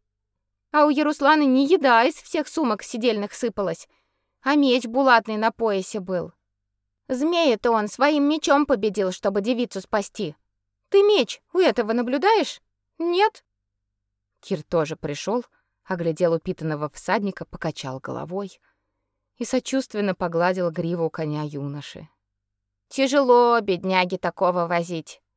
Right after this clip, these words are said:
пирогами набитого». Шли они до вечера.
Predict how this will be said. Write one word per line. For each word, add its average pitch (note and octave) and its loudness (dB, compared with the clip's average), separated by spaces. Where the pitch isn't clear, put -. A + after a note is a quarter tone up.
пирогами G#3+ 2
набитого». F3+ -4
Шли D4+ -2
они A#3+ 0
до G3 -2
вечера. C#3 -12